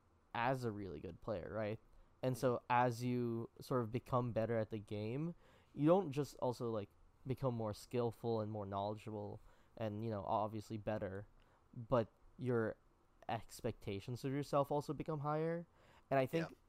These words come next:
Speaker 1: like, a lot of people think of it, I thought of this too when I was in the start, that, like, expecting a lot of yourself after a loss and stuff is, like, bad and that you should be okay with the loss.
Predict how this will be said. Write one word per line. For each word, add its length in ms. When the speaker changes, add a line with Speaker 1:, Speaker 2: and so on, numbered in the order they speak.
Speaker 1:
like, 260
a 80
lot 160
of 100
people 300
think 220
of 120
it, 200
I 160
thought 200
of 100
this 180
too 240
when 80
I 100
was 220
in 60
the 80
start, 280
that, 100
like, 160
expecting 480
a 60
lot 180
of 100
yourself 320
after 300
a 60
loss 300
and 100
stuff 280
is, 160
like, 160
bad 300
and 160
that 100
you 80
should 160
be 140
okay 260
with 100
the 80
loss. 400